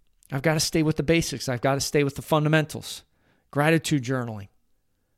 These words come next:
each morning, saying what I'm grateful for. And then after, what I'm grateful for, because why?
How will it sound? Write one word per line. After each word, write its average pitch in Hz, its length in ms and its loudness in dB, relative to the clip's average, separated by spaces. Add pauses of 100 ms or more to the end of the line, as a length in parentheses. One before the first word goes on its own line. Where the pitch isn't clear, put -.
(720)
each 165 260 2
morning, 113 400 -2 (680)
saying 139 300 -2
what 151 260 4
I'm 151 200 0
grateful 151 400 4
for. 104 420 -8 (2000)
And 135 160 0
then 139 160 2
after, 143 420 2
what 139 180 4
I'm 143 120 0
grateful 151 380 2
for, 143 200 4
because 139 520 2
why? 143 500 4